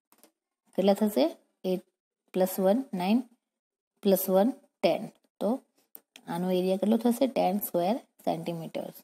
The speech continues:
તો બાળકો, અહીં આપણું આ થર્ડ ચેપ્ટર કમ્પ્લીટ થાય છે, પૂર્ણ થાય છે. તમારે તમારી નોટબુકમાં આ ચેપ્ટર લખી લેવાના છે અને ધ્યાન રાખવાનું છે, યાદ રાખવાનું છે. તમારે ફોર્મ્યુલા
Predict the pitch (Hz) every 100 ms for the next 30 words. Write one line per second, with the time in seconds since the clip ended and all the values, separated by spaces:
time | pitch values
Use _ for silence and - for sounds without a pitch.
0 | _ _ _ _ _ _ _ 180 165 165
1 | 170 226 269 - - 175 170 196 180 202
2 | - 175 185 - 185 202 - 170 - 196
3 | 233 - _ _ 170 170 190 202 208 -
4 | 208 202 - 233 220 180 175 185 190 202
5 | 208 - 233 254 - _ _ 185 190 226
6 | 226 202 196 180 175 170 180 175 175 196
7 | 233 - 180 - 170 - 185 160 - _
8 | _ _ _ _ 180 - 214 208 208 208
9 | 214 214 - 226 269 - _ _ _ _
10 | _ _ _ - _ _ 220 196 190 262
11 | - _ _ _ _ 180 175 180 226 320
12 | 202 175 - 185 180 175 180 202 185 170
13 | - 180 170 170 175 165 165 - 160 170
14 | 180 202 226